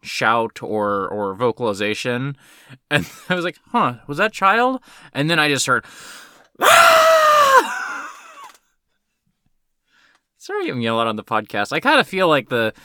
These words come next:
the, the getting so mad about the Sixers, I started coughing. Um, I feel like that was the moment I was like, "Maybe we need to just put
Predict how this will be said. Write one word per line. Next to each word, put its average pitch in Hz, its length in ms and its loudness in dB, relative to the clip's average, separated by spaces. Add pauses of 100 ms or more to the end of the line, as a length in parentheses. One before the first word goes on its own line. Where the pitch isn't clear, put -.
(340)
the, 123 300 -4
the 120 220 -6
getting 135 300 -2
so 139 180 0
mad 113 240 0
about 113 200 0
the 98 60 -10
Sixers, 110 440 -4
I 104 80 0
started 101 340 -6
coughing. 101 540 -8 (580)
Um, 85 560 -16 (2000)
I 139 100 -2
feel 156 200 0
like 127 200 0
that 113 280 0
was 110 200 -6
the - 80 -6
moment 110 300 -2
I 101 60 -4
was 92 60 -12
like, 113 120 -16
"Maybe 135 320 -6
we 90 180 -14
need 80 220 -18
to - 80 -20
just - 220 -18
put - 140 -12